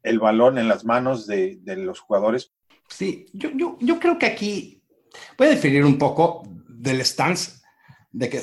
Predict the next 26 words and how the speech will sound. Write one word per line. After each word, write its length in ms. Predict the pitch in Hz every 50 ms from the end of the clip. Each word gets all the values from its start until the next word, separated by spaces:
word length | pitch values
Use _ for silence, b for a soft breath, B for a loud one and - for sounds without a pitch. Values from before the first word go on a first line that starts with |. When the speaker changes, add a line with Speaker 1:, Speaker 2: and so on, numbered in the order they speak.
| - -
Speaker 2:
a 80 | - -
fuerzas 560 | - 160 185 175 180 - 165 170 - - _
tiene 240 | - 147 143 139 147
que 100 | 139 131
ser 220 | - - 147 - -
Howard 420 | 131 123 127 127 123 - - - _
y 140 | - 101 -
tenemos 260 | - 107 113 110 -
que 60 | -
correr 260 | _ - - - 90
el 80 | 90 85
balón. 320 | 82 76 - - - -
Creo 200 | - - 147 165
que 180 | 170 180 151 127
lo, 240 | - 110 123 123 - -
es 180 | - 139 - -
interesante 560 | 139 139 139 120 - - 165 160 143 170 -
que 160 | 127 117 -
hemos 240 | - 143 151 156 147
demostrado 640 | 131 123 120 120 - - 131 135 135 143 139 135 -
que 100 | - -
podemos 320 | - - 135 127 127 123 131
anotar 340 | 117 107 - - 110 - -
puntos 360 | 123 123 120 127 123 - -
sin 300 | - - 135 135 131 -
Howard. 380 | 123 113 107 120 151 - -